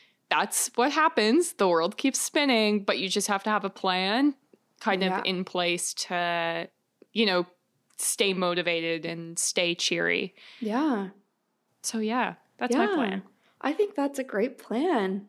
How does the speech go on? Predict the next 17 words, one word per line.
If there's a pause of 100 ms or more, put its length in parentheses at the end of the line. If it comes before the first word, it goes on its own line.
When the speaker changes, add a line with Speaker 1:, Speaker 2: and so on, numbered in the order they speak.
Speaker 2:
I'm
with
you
on
this.
We
Speaker 1:
<laughs>
Speaker 2:
are, (240)
we're
gonna
get
through
this
Speaker 1:
Great.
Speaker 2:
together.
Speaker 1:
<laughs>
Speaker 2:
Yeah.